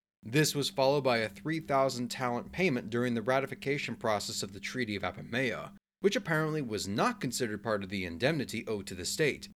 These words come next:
but as booty for the Scipio brothers to distribute to their army. It seems that the actions of the tribunes were motivated by the influence of Marcus Porcius Cato,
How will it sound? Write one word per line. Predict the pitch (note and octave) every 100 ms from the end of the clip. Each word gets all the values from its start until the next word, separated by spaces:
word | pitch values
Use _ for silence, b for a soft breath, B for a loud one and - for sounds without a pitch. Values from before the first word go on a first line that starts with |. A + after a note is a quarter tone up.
| -
but | B2
as | A#2+
booty | F#2+ C#3 D#3 B2
for | A#2+
the | A2
Scipio | G2+ F#3 F#3 C#3 A2
brothers | G#2 G2+ F#2
to | - G2
distribute | G#2 - F3 A2 F2+
to | G#2+
their | F#2 F2+
army. | A#2 A2+ F#2 D#2+ - - _ _ _ -
It | C#3
seems | - C#4+ B3
that | F3+ D3
the | -
actions | C3 C3+ C#3 A#2
of | G2+
the | G2
tribunes | - E3 A#2 G#2 F#2
were | F#2+
motivated | G2+ A2+ D#3 F3+ A2+ G2+ G2
by | G#2
the | G#2+
influence | A#2+ D3+ D#3 C3+ A#2
of | F#2+
Marcus | G2+ C#3 D3+ A2+
Porcius | - B2+ G#2+ G#2 G2+
Cato, | - C3+ D3 - G2 - -